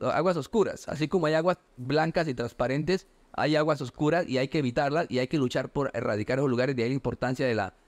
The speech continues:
oración para sanar ciertos lugares, porque la tierra también necesita ser curada.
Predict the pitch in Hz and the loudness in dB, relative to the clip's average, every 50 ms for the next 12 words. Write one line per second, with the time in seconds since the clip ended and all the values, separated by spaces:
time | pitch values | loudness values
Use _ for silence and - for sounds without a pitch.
0 | - - _ - - 135 131 117 110 - - 147 139 156 170 _ _ _ _ _ | -20 -20 _ -4 0 0 2 0 0 -2 0 0 0 0 0 _ _ _ _ _
1 | _ - 127 120 120 117 - 135 117 120 123 131 127 - 151 139 127 147 135 120 | _ -2 0 0 0 0 0 0 0 2 0 0 0 0 -2 0 0 0 2 2
2 | 135 135 135 127 - 120 - - 110 104 107 - 117 123 135 131 117 113 113 123 | 2 2 0 -2 -4 -4 -2 0 0 0 0 -2 -2 -2 0 0 0 0 0 0
3 | 123 117 110 107 107 - 123 117 117 - - 113 - - 127 127 131 113 95 - | 0 0 0 -2 -2 0 -2 -2 -2 -2 -4 -4 -2 0 2 2 2 2 0 -4